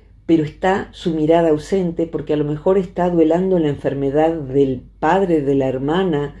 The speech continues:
de la, de su propia madre, a lo mejor una enfermedad larga,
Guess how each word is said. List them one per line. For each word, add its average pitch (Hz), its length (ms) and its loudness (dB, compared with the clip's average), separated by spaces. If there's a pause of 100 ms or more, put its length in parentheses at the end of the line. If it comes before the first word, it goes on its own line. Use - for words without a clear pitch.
(180)
de 135 420 -2
la, 123 100 -2
de - 160 -8
su 190 320 0
propia 151 320 -2
madre, 143 580 0 (220)
a - 80 -2
lo 151 100 2
mejor 143 240 0
una 156 140 0
enfermedad 135 640 -2
larga, 143 640 2